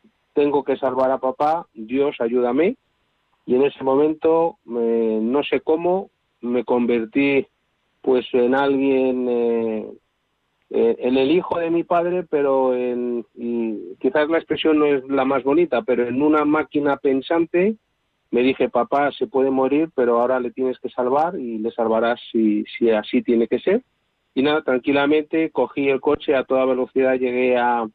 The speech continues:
a La Paz en muy poco tiempo. Me acuerdo que me dijeron que cuánto tiempo había estado pendiente en esa situación. La verdad es que afortunadamente dije que cuatro o cinco minutos,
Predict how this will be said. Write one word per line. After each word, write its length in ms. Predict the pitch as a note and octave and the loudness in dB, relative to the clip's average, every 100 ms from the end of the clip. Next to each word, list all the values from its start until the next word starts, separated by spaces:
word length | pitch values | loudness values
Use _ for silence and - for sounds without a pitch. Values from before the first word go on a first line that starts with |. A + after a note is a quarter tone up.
| _ _ _ _ _ - _ | _ _ _ _ _ -20 _
a 140 | - C#3 | -6 -2
La 160 | C3 | 0
Paz 240 | D3 E3 - - | 0 -2 -4 -16
en 140 | G#2+ A#2 | -10 -4
muy 120 | C3+ | -2
poco 300 | C#3 B2+ A#2+ | -2 -4 -2
tiempo. 440 | D#3+ D#3 D3+ E3+ - - - - - - _ - | 0 -2 0 -2 -2 -10 -10 -14 -18 -20 _ 0
Me 180 | B2+ B2+ | 2 2
acuerdo 720 | A#2 D3 D3 C#3+ C#3 C#3 B2+ | 0 0 0 0 -2 -2 -4
que 720 | - C3+ B2+ B2 B2 A#2+ A#2+ A#2 | -2 0 0 0 0 0 0 0
me 100 | A#2+ | -2
dijeron 400 | A#2+ - C3 B2 | -2 0 0 0
que 120 | A#2 | -2
cuánto 280 | C#3 B2+ C3 | -2 0 -2
tiempo 300 | - B2+ B2+ | -2 -2 0
había 240 | A#2+ B2 A#2+ | 2 2 0
estado 640 | - B2 A#2+ A#2 A#2 A2+ | 0 0 2 2 2 0
pendiente 400 | B2 A#2 B2 A2+ | -2 -2 -2 -2
en 80 | B2 | -2
esa 180 | A#2+ A#2 | -2 -4
situación. 600 | - A2 A2 D3+ D3 A#2 - | -6 -2 0 2 0 0 -4
La 140 | A2 | -2
verdad 260 | A2+ A#2+ C#3 | 0 2 0
es 80 | - | -2
que 80 | |
afortunadamente 800 | C3 - A#2+ B2 B2 B2+ B2+ C3 | -6 -2 -4 0 0 2 0 0
dije 360 | B2 B2+ - A#2+ | 0 0 -2 -2
que 180 | A#2 A#2 | -2 -2
cuatro 320 | C3 B2+ C3 | 0 -2 -4
o 40 | A#2 | -4
cinco 240 | B2 B2 | -2 0
minutos, 440 | B2 C#3+ D3+ E3 | 0 0 0 -2